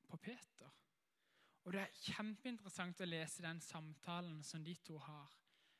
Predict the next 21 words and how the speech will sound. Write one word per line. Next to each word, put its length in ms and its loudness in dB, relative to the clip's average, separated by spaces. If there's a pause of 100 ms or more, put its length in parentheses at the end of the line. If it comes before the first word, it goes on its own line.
(120)
Dere 160 10
kan 160 10
tenke 480 4
dere 240 8
hvordan 320 2
Peter 400 -2
følte 400 -4
seg 320 -10 (160)
etter 240 -2
han 160 4
har 80 2
svikta. 600 -2 (880)
Han 160 6
har 60 4
liksom 260 0
gjort 240 -4
det 100 0
verste 440 0
av 80 -2
det 100 -2
verste. 460 -10